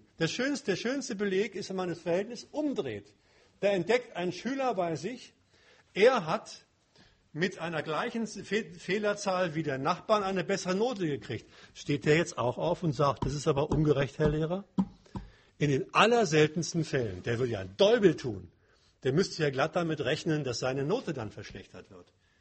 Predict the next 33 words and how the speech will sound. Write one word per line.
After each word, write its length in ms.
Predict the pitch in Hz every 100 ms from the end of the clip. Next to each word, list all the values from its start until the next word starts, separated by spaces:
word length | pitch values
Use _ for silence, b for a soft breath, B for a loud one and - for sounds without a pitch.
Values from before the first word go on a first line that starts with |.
| b b b
Das 200 | 156 160
macht 240 | 202 - 214
er 100 | 196
nicht. 200 | 123 -
Das 120 | 180
ist 100 | 202
ein 80 | 202
schönes 400 | - 302 285 -
Beispiel. 580 | 214 196 - 139 110 - B B B
Da 160 | 127 131
kann 120 | 202
man 120 | 202
noch 180 | 175 -
andere 300 | 170 208 196
Beispiele 520 | 147 156 - 175 160
nehmen. 360 | 151 147 170 170 _ B B B B -
Schönes 320 | 196 208 -
Beispiel 420 | 135 151 - 180
dafür, 420 | 139 143 160 156 156 B B B
wie 400 | - 135 208 240
Gerechtigkeit 960 | - 156 156 247 - 226 190 - 117 92 - - -
für 280 | - 196
sich 400 | 170 220 285 -
gar 240 | 220 190 -
nicht 240 | 190 -
als 240 | 156 151 -
ernste 480 | - 196 262 - 220
Verhaltensma-, 800 | 180 160 175 269 254 196 180 151 -
äh, 320 | 165 185 -
als, 280 | 175 175 165
als 180 | 175 -
ernste 380 | 185 240 - 202
Verhaltensma-, 720 | 175 170 294 277 196 165 -